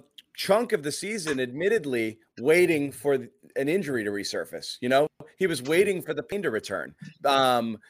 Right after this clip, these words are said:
and ner-, and kinda nervous about it. So you wonder what parts of his re-, regular rhythms he had to alter, because in the back of his mind, he's thinking, "I don't wanna, I don't wanna go through this again. And so I'm gonna do things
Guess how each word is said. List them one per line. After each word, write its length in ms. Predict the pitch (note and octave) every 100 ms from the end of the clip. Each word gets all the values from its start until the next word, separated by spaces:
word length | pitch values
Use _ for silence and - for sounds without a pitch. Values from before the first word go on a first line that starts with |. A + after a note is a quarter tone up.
| -
and 280 | D3 C#3+ C#3
ner-, 240 | C#3 C#3 D#3
and 220 | D#3+ D3+
kinda 260 | D3+ F3+ E3
nervous 420 | D3+ F3 A3 G#3
about 320 | C#3+ A2+ G#2+
it. 100 | A2+
So 80 | -
you 120 | C3+ C3+
wonder 560 | C#3+ F3 D#3+ C#3 B2+ - -
what 320 | A#2 E3 - _ _ _
parts 360 | - E3 E3 -
of 200 | C#3 A#2+
his 380 | D3+ D3 - - _ -
re-, 220 | C#3 D3+ C#3+
regular 400 | C#3 D#3 D3+ D3
rhythms 420 | C3 D#3+ D3+ C#3
he 80 | C3
had 200 | C#3 C#3+
to 60 | C3+
alter, 460 | - E3+ G#3 - B2+
because 400 | B2 D3+ D3 C3+ - - -
in 100 | D3
the 80 |
back 280 | C3+ E3+ E3+
of 60 | D3+
his 140 | C3+
mind, 260 | D3+ F3 F3
he's 140 | D#3
thinking, 300 | - C#3+ C#3 C3
"I 120 | C3+
don't 160 | D3+ D#3
wanna, 200 | D3 C#3+ A#2 -
I 60 | C#3+
don't 100 | D3
wanna 140 | D3
go 100 | C3
through 240 | B2 D3+ D#3+
this 200 | D3+ -
again. 360 | A#2 G#2+ G2+ F#2+ - -
And 160 | A#2+ C3
so 400 | - C3+ B2+ A#2+ -
I'm 160 | C3
gonna 260 | B2+ C3+ B2 - -
do 140 | D3
things 480 | - C#3 C3 A#2+